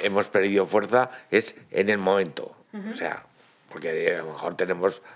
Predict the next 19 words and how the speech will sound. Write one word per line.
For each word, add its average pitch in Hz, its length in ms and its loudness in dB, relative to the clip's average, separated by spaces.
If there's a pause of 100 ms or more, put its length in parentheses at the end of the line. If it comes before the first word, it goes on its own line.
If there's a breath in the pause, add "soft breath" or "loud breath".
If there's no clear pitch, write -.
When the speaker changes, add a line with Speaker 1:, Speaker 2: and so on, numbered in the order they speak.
(120)
Speaker 1:
un 90 200 -8
dolor 82 300 2
muscular 92 600 -2
o 85 120 -2
cualquier 85 340 -4
cosa, 98 300 0
pensamos, 87 560 -4
no. 87 300 -4 (560 loud breath)
Ictus 131 380 0
es 120 120 4
un 120 140 -4
trastorno 117 460 2
brusco 107 280 0
de 87 80 4
la 82 100 -2
circulación 92 500 0
sanguínea 120 320 2
del 120 80 2
cerebro 135 440 0